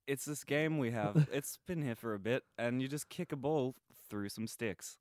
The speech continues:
Speaker 2: Yeah.
Speaker 1: No.
Speaker 2: It's, that's really it.
Speaker 1: Yep.
Speaker 2: It's a rough game.
Speaker 1: Yeah, people tackle each other, jump onto each other to get higher.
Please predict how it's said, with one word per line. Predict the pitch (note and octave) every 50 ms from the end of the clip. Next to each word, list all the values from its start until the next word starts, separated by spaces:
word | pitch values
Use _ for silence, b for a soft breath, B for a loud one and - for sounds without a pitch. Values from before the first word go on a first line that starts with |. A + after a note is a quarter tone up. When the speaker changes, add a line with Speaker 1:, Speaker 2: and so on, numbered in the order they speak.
| _
Speaker 2:
Yeah. | - D3+ D#3 D3+ C#3 B2 A#2 A2+ A#2 - _ _ _ _ _ _
Speaker 1:
No. | E3
Speaker 2:
It's, | - - D3+ - - _ _ _ -
that's | C3 D#3+ D#3 E3 F3+ A#3+ - -
really | - D#4 G4 F#4 F#3 C#3 C#3 D3+
it. | C#3+ A2+ - -
Speaker 1:
Yep. | A#2+ D3 D3+ B2+ - _ _ _ _ _ -
Speaker 2:
It's | F#3 E3+ -
a | G#3+
rough | F#3 D#3+ F3 F#3+ A3+ F3+ -
game. | - D3 D3 C3 A#2+
Speaker 1:
Yeah, | D#3+ D#3 A2 G#2+
people | - F#3+ F#3+ G#3 F3+ D#3+ D3 B2+ A#2 G#2
tackle | - - A#2 A#2+ - C3 C3
each | B2+ A#2+ -
other, | C3+ C3 B2 B2 A#2+
jump | G2+ - A#2 A2 A2+ A2 B2
onto | A#2 A2+ A2+ - - A#2+ A2+
each | A2+ - -
other | C3 A2+ A2 G#2+ A2
to | - - A2+
get | G#2 A2 G#2+ - - -
higher. | F#2+ G#2 G2+ G2+ G#2+ A2 A2+ A2+